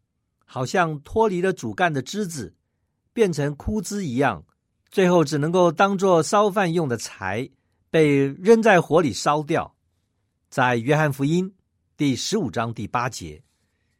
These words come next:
主耶稣告诉我们，父借着子得到荣耀，而子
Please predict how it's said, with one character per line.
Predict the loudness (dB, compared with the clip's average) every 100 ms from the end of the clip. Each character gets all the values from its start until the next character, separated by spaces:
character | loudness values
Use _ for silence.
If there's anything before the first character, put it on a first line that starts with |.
| _ _ _ _
主 | 0
耶 | 0
稣 | 2 0
告 | 2 2
诉 | 0 -4
我 | -6
们， | -10 -14 -16 _ _ _ _ _ _ _
父 | _ -4 -2 -2 -6 _ _ _
借 | 0 2
着 | 4 2
子 | 0 -8 -12 -16 _ _ _
得 | -2
到 | 0 -2
荣 | -4 -10 -8
耀， | -8 -8 _ _ _ _ _ _ _
而 | -2 0
子 | -2 -6 -10 -10 -12